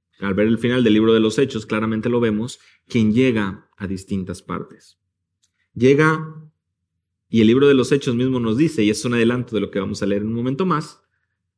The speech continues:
pero él llega a Filipos también. Es decir, él ya había visitado Filipos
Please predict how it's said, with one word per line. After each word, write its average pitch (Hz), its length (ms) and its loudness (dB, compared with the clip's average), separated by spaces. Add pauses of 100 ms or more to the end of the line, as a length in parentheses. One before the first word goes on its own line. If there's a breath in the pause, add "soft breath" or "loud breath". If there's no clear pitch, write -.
(100)
pero 208 240 6
él 180 100 4
llega 214 320 4
a 123 60 0
Filipos 113 480 2
también. 90 440 -8 (760)
Es 127 100 4
decir, 151 240 6
él 185 140 6
ya 208 140 4
había 202 280 4
visitado 143 540 0
Filipos 135 480 0